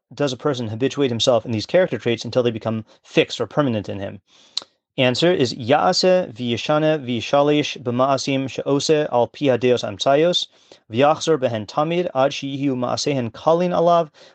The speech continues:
v'lo yihye behem toreach, v'yikabu hadeos b'nafsho."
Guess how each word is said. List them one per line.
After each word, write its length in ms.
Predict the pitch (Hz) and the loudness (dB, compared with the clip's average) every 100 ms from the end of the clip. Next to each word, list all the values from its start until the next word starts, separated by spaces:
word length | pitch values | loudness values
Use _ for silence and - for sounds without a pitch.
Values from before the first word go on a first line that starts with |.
| - | -4
v'lo 220 | 123 147 | 0 2
yihye 320 | 151 131 135 | 2 0 0
behem 180 | 120 117 | 0 -4
toreach, 580 | - 113 113 147 160 - 123 | -6 -2 2 4 2 -2 -14
v'yikabu 640 | 123 123 - 147 156 143 | -10 -8 -2 -2 0 -2
hadeos 320 | 120 113 113 - | -2 0 -2 -2
b'nafsho." 520 | 110 101 - 117 | -6 -6 -6 -8